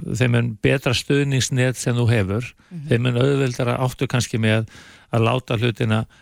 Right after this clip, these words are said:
Speaker 1: ganga upp og þá er ég líka að tala um fjárhagslegan stuðning. Ég, ég veit bara, eh, dóttir mín til dæmis, og ég tala nú á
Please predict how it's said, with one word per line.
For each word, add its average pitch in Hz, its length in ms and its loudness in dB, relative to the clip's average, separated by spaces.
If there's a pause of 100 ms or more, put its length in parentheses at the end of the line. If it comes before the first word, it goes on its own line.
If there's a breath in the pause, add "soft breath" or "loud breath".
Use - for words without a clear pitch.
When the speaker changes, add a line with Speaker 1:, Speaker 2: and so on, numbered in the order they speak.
(180 soft breath)
Speaker 1:
ganga 120 340 0
upp 110 380 -4
og 113 120 0
þá 117 380 0
er 120 60 2
ég 117 140 4
líka 160 200 0
að - 40 -4
tala 110 140 0
um 110 60 -2
fjárhagslegan 107 400 0
stuðning. 107 340 -4 (440)
Ég, - 300 -2
ég 123 40 4
veit 131 200 2
bara, 120 340 0 (960 loud breath)
eh, 135 1600 -2 (1040)
dóttir 156 380 2
mín 170 240 4
til 98 160 -2
dæmis, 98 280 -4
og 120 80 4
ég 120 200 2 (160)
tala 131 200 0
nú 120 120 2
á 113 60 2